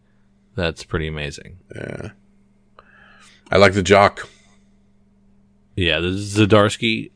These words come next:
Speaker 1: I mean, somebody's gonna buy it, uh, but it's terrible. It doesn't even look like he tried. <laughs> Batman Killing Time. There's a nice Ben Oliver one in twenty-five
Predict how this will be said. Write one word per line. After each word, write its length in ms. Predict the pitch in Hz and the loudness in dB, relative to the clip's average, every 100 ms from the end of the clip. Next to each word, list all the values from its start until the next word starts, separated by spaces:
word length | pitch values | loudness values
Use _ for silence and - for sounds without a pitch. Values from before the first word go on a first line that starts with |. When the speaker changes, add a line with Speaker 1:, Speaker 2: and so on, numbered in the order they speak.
| - | -12
Speaker 1:
I 80 | 92 | -12
mean, 420 | 85 82 78 76 _ _ _ _ _ | -10 -14 -16 -20 _ _ _ _ _
somebody's 320 | - 175 175 | -6 -2 -2
gonna 140 | 139 123 | -2 -2
buy 300 | 101 98 101 | -2 -2 -2
it, 160 | 107 _ _ _ _ _ - | -4 _ _ _ _ _ -14
uh, 340 | 95 87 90 | -10 -8 -8
but 380 | 92 98 90 - | -8 -8 -8 -8
it's 200 | 90 - | -14 -16
terrible. 380 | - 71 62 - _ _ _ _ _ _ _ _ - | -18 -16 -18 -20 _ _ _ _ _ _ _ _ -8
It 200 | 101 78 | -8 -6
doesn't 220 | 98 95 | -6 -6
even 100 | 90 | -10
look 140 | 82 | -12
like 120 | 87 | -16
he 100 | - | -18
tried. 340 | - - - _ _ _ _ _ _ _ _ - - | -20 -20 -20 _ _ _ _ _ _ _ _ -20 -8
<laughs> 100 | 113 - - - - - - - - - _ _ _ _ _ _ 104 | -8 -8 -12 -16 -16 -18 -18 -20 -20 -20 _ _ _ _ _ _ -12
Batman 380 | 92 90 87 | -12 -10 -14
Killing 320 | - 95 85 87 | -12 -12 -12 -14
Time. 460 | 95 90 90 90 | -14 -12 -12 -16
There's 160 | 87 87 | -18 -18
a 100 | 85 | -18
nice 480 | 87 95 78 82 - | -16 -14 -14 -14 -16
Ben 260 | - 85 | -14 -12
Oliver 480 | 80 85 85 85 80 | -12 -12 -12 -12 -14
one 180 | 82 80 | -14 -18
in 80 | 85 | -20
twenty-five 720 | 87 85 - 87 82 87 | -20 -20 -20 -18 -16 -16